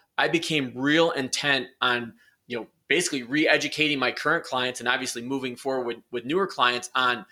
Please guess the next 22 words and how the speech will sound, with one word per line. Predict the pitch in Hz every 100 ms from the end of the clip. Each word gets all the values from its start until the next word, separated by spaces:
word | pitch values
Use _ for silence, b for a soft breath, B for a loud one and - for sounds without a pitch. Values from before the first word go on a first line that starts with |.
| b b b _
this | 131 185
is | 190
what | 156 156 139
I'm | 147 135
about. | 110 123 110 - -
Like, | 123 - b _
the | 127
value | 131 151 190 165
that | 151
I | 135 147
provide | 147 123 123 135 147 139 b b b _
is | 135 127 - -
all | 156 175
in | 156 156
the | 131
planning. | - 139 127 98 95 _ _ _ -
Like, | 123 - _ -
I | 143
get | 180 -
compensated | - 180 180 143 - 131 127 123
based | 131 127 127
on | 120 113 107